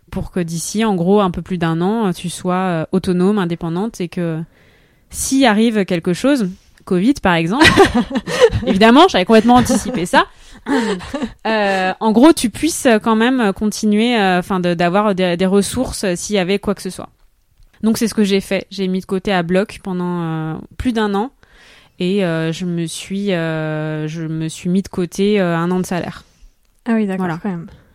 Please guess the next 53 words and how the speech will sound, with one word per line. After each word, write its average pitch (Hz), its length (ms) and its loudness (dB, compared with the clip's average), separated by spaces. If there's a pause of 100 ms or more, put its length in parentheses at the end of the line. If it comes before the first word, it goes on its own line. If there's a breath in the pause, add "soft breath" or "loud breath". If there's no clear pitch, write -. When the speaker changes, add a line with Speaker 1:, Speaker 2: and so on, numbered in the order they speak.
Speaker 1:
Comme 220 140 4
Speaker 2:
Ouais. 220 40 2
Speaker 1:
je 190 80 -4
cumulais 202 340 4
beaucoup, 214 300 4
comme 220 200 2
je 226 40 2
Speaker 2:
Oui. 240 60 4
Speaker 1:
travaillais 202 260 2
beaucoup, 185 380 -4 (440 soft breath)
en 185 160 0
gros, 202 300 4
euh, 196 60 4
tout 226 180 -2
ce - 100 -8
que, 208 220 2
enfin, 180 240 -2
tout 214 140 -6
ce 208 120 -4
dont 202 140 2
j'avais 190 180 2
pas 185 120 0
besoin, 170 340 0
je 208 80 -4
mettais 180 220 -4
de - 40 -16
côté. 202 320 0
Je 208 120 -2
me 175 80 0
suis - 180 -8
dit, 190 180 -4
s'il 190 220 -8
y 185 60 -2
a, 202 160 -2
euh, 165 200 -4 (460 loud breath)
n'importe 185 380 0
quel, 196 240 -2
euh, 170 240 0
petit - 180 -8
souci, 214 540 -2
euh, 185 80 2
une 180 100 -2
fois 208 160 -4
que 196 140 -4
t'es 190 220 -4
in-, 175 280 -4
indépendante, 180 600 -4
vraiment, 185 360 -2
et 175 140 -4
que - 140 -12
t'as 180 240 -4
juste 185 300 -8
ça. 202 280 -2